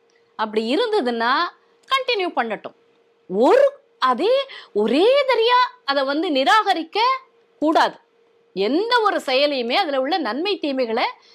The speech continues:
நிராகரிக்க கூடாது. எல்லாருமே, இப்ப சீமான்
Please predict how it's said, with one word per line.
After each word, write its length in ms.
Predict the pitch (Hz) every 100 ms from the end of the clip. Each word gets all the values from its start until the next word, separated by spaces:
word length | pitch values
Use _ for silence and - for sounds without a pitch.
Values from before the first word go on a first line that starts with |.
| _
நிராகரிக்க 560 | 220 254 370 370 277 269
கூடாது. 400 | 233 202 165 - _ _ _ _ _ _ _ -
எல்லாருமே, 1040 | 233 320 480 523 539 453 320 302 254 - _ _ _ _ _ _ -
இப்ப 200 | 247 240
சீமான் 520 | - 381 415 403